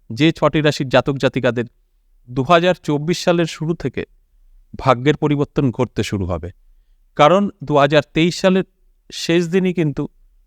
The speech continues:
এই দেবগুরু বৃহস্পতি মার্গী হতে চলেছে এবং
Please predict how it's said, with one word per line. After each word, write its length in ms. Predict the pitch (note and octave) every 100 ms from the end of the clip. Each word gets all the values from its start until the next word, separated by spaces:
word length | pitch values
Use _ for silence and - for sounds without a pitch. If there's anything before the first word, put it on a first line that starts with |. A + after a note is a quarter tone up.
| _ _ -
এই 240 | B2 A#2 _ _ _ -
দেবগুরু 500 | G#2+ D#3 E3+ E3+ G3+
বৃহস্পতি 600 | D#3+ D#3 - - - D#3 - _ _ _ -
মার্গী 460 | A#2+ A#2 A#2+ A#2+ B2
হতে 160 | A2 -
চলেছে 380 | F#2+ F2 E2+ - - - - - _ - _ - _ _ -
এবং 320 | C#3 E3+ F3